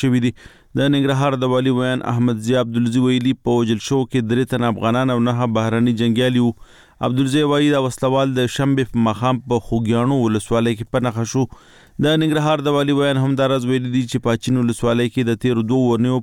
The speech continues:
په پوځي عملیاتو کې د داعش ډلې یو سل او پنځوس وسلوال وژل شوي دي. د عبدالزي په وینا،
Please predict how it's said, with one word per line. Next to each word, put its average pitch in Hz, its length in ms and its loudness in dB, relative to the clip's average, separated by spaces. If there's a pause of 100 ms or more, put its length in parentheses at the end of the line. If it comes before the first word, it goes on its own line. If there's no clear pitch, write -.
په 110 180 -4
پوځي 110 320 2
عملیاتو 117 520 0
کې - 640 -6
د 139 200 2
داعش 131 340 0
ډلې 127 280 0 (100)
یو 127 100 2 (120)
سل 127 200 0
او - 20 0 (140)
پنځوس 117 400 0
وسلوال 117 500 0
وژل 113 280 0
شوي 120 260 2
دي. 113 60 0 (480)
د 123 120 4
عبدالزي 123 400 -2
په 123 100 0
وینا، 127 180 2